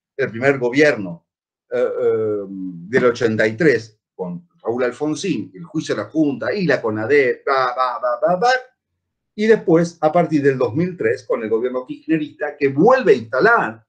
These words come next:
digamos, retoma estas tradiciones en un lugar de significación. La esma, como gran aparato simbólico, es uno de esos. Los programas de estudio es eso.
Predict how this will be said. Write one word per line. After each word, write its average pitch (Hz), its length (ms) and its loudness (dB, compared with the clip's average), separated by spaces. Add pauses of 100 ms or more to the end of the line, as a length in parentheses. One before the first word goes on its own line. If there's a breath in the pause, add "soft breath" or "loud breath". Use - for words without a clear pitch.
(400)
digamos, 113 580 -4 (140)
retoma 113 760 2 (320)
estas 123 280 -6
tradiciones 151 1040 0 (320)
en 180 140 6
un 208 100 2
lugar 175 260 2
de 220 80 8
significación. 180 1000 -2 (500)
La 107 200 -2
esma, 139 640 0 (320)
como 104 220 -4
gran 143 280 2
aparato 110 440 0
simbólico, 135 1120 2 (220)
es 113 180 -14
uno 104 200 -6
de 208 140 8
esos. 98 360 -4 (160)
Los 139 220 2
programas 143 500 0
de 143 120 -6
estudio 170 600 0
es 139 160 -8
eso. 165 400 -4